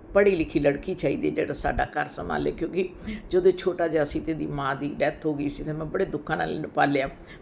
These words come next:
ਮੈਂ ਕਹਿੰਦਾ ਕਿ ਹੁਣ ਪਰਮਾਤਮਾ ਸਾਨੂੰ ਥੋੜ੍ਹਾ ਜਿਹਾ ਸੁੱਖ ਜ਼ਰੂਰ ਦੇ ਦਿਓ।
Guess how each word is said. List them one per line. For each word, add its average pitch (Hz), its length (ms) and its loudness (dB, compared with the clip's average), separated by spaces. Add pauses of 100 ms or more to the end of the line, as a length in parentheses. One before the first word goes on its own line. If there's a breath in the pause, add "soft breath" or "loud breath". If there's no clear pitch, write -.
ਮੈਂ 170 180 2
ਕਹਿੰਦਾ 160 320 0
ਕਿ 160 160 -4
ਹੁਣ 165 180 -2
ਪਰਮਾਤਮਾ 147 720 -2 (340 loud breath)
ਸਾਨੂੰ 156 340 0
ਥੋੜ੍ਹਾ 202 240 4
ਜਿਹਾ 135 140 0
ਸੁੱਖ 202 340 2
ਜ਼ਰੂਰ 143 280 2
ਦੇ 127 180 0
ਦਿਓ। - 140 -4